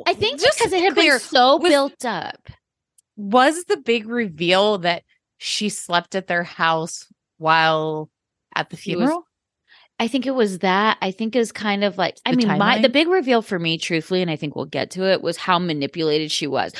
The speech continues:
Speaker 1: Now, she still did a wrong thing. That was very bad. She did the, she had the affair, whatever. But watching, I'm like, "This mother effer."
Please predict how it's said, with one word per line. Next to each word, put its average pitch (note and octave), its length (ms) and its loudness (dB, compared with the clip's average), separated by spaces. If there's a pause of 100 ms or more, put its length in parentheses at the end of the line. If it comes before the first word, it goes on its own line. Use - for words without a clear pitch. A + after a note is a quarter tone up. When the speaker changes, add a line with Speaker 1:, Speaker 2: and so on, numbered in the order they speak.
(120)
Speaker 1:
Now, G#3 340 4
she - 160 -6
still A#3+ 200 2
did B3+ 120 4
a A#3 80 4
wrong F#3+ 240 4
thing. B2+ 240 -4
That B2+ 80 0
was D3 120 -6
very G3 260 2
bad. E3 320 2
She D3+ 100 -12
did D3+ 200 -12
the, - 140 -10
she - 120 -8
had D#3+ 220 -4
the F3+ 100 -2
affair, D#3+ 260 -2
whatever. C#3+ 360 -4 (200)
But G#3 120 0
watching, G3 360 2
I'm A3+ 140 2
like, F3+ 200 -2 (240)
"This G3+ 440 -10
mother E3 480 -8 (100)
effer." D#2 560 -10